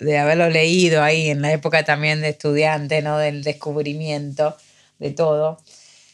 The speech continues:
que es, eh, "La ambigüedad es lo que construye el drama", que am-, amé esa frase porque no, no la registraba como de Pinter, pero a la vez es algo en lo que yo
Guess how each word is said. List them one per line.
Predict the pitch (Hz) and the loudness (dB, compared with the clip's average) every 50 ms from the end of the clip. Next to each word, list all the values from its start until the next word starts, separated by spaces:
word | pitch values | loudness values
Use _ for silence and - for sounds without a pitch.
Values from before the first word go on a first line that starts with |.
| _ _ _ | _ _ _
que | - 185 185 196 | 0 2 2 2
es, | 214 208 - - - | 2 -2 -6 -6 -2
eh, | 185 175 170 - | -2 -2 0 0
"La | 175 180 180 | 0 -2 0
ambigüedad | 180 180 175 185 185 175 175 185 190 196 196 214 208 220 240 - - | 0 0 0 0 0 2 2 2 4 4 4 4 4 2 0 0 -2
es | 208 208 202 | -2 2 2
lo | 196 190 | 2 4
que | 185 190 180 - | 4 0 2 2
construye | 196 190 185 175 160 196 208 - - 240 | 2 2 2 2 2 0 0 2 2 2
el | 208 202 180 | 2 4 4
drama", | 196 208 208 196 185 170 165 160 160 156 143 160 202 _ _ - | 4 4 4 2 2 2 0 0 0 -2 -6 -10 -18 _ _ -8
que | - 185 180 175 175 - | -2 0 0 0 0 0
am-, | - 185 202 214 202 196 - _ | 2 2 2 2 2 -2 -4 _
amé | - 185 190 180 190 240 269 294 302 277 262 | 0 0 0 2 4 4 4 4 4 2 2
esa | 254 - 233 214 | 2 4 2 2
frase | 208 - 240 254 262 254 - 220 190 | 4 2 2 2 2 2 0 0 2
porque | 185 185 175 - 170 170 | 2 -2 0 2 0 2
no, | 175 196 214 233 | 2 2 0 0
no | 226 - 202 220 233 | 0 0 0 2 2
la | 247 247 247 | 4 2 2
registraba | 226 214 208 - 185 170 - - 220 233 233 233 214 185 | 2 -2 -4 -4 -8 -8 0 2 2 4 4 2 2 0
como | 180 165 165 165 | -2 -2 0 2
de | 165 170 175 | 2 2 2
Pinter, | 170 220 220 214 208 208 240 220 202 | 2 0 2 2 2 2 2 2 2
pero | 202 185 175 | 2 4 4
a | 175 | 4
la | 170 170 175 | 4 4 4
vez | 196 220 247 - | 4 2 2 0
es | - 214 - 208 | -2 -2 0 2
algo | 208 214 220 220 | 2 4 2 2
en | 208 | 2
lo | 196 180 175 | 0 -2 -2
que | 175 165 | -4 -8
yo | - - 208 208 208 202 - | -2 0 2 2 2 0 -6